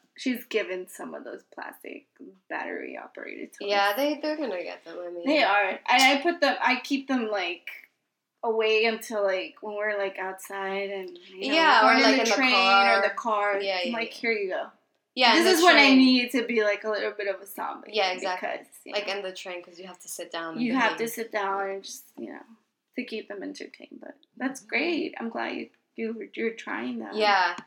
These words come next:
Speaker 2: I tried it yesterday because I was cleaning like
Speaker 1: Mm-hmm.
Speaker 2: crazy. So I was like, "You
Speaker 1: Yeah.
Speaker 2: know what? Mm, let's just do this."
Speaker 1: Right.
Speaker 2: I can't, like, see her like this anymore, so.
Speaker 1: Yeah. And that's what this podcast is about. I think,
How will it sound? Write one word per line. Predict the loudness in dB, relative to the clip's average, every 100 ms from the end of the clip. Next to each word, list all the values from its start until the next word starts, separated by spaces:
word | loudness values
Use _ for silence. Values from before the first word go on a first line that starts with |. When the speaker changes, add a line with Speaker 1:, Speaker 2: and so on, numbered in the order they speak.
| _ -6
Speaker 2:
I | -6
tried | -4 -4 -4
it | -4
yesterday | -6 -8 -8 -12 -16
because | _ -18
I | -16
was | -16
cleaning | -18 -14 -12 -10 -10 -10 -4
like | -4
Speaker 1:
Mm-hmm. | -2
Speaker 2:
crazy. | -4 -4 -6 -16
So | -14 -14
I | -12
was | -12
like, | -10
"You |
Speaker 1:
Yeah. | -8 -8
Speaker 2:
know | -8
what? | -8 -10 -14 _ -18
Mm, | -12 -10 -10
let's | -10 -12
just | -10 -10 -10
do | -10
this." | -8 -10 -12 -16 -18 _ _
Speaker 1:
Right. | -4 0 0 0 -4
Speaker 2:
I | -8 -8 -12
can't, | -8 -6 -6
like, | -6 -8 -12
see | -8 -8
her | -8 -10
like | -12 -14
this | -18 -18
anymore, | -18 -20 -20 -20
so. | _ _ -8
Speaker 1:
Yeah. | -4 -2 -2 -6 -16 _ _ 6
And | 8
that's | 8 6
what | 4 4 2
this | 0 -2 -12 _ _ _ _ _
podcast | -2 2 2 0 -4
is | -6 -2
about. | 2 2
I | 2
think, | 0 0 -2 -10